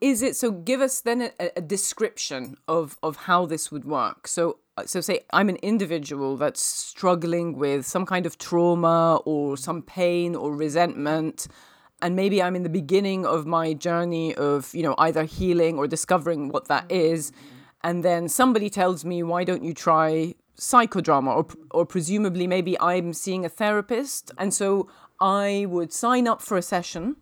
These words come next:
somewhere, presumably, and I've got this issue. So it's an issue I know I want to work on. Do, presumably, do you need to know what you need to,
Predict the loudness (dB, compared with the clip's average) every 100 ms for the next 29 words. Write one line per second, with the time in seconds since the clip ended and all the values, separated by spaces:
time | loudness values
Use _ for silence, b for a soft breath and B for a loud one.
0 | _ -2 -2 0 -4 -4 -6 -4 -4 -2
1 | -4 -4 b b b -2 -2 -4 0 4
2 | 4 2 2 2 4 2 2 -2 -2 -6
3 | -8 -10 -6 -4 -4 -4 -6 -4 -2 -2
4 | 0 2 2 2 -2 -4 -2 -2 0 -4
5 | -4 -4 0 0 0 0 0 2 2 0
6 | 0 2 2 2 -2 -2 0 0 0 0
7 | 0 -2 -4 -10 -10